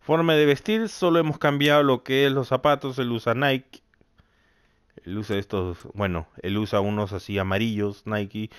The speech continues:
Lamentablemente en el juego no tenemos ese calzado, así que le pusimos estos,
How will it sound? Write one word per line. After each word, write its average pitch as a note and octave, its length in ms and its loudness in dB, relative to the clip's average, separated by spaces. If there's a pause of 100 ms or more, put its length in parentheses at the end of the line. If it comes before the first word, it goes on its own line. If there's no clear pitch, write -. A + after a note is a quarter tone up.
(180)
Lamentablemente D3 760 2
en C3 100 0
el B2 60 0
juego B2 260 2
no A#2+ 140 0
tenemos G#2+ 340 -2
ese G#2 220 -8
calzado, G#2+ 580 0 (540)
así - 180 -8
que C#3 60 0
le B2+ 100 2
pusimos B2 480 -2
estos, A2 560 -4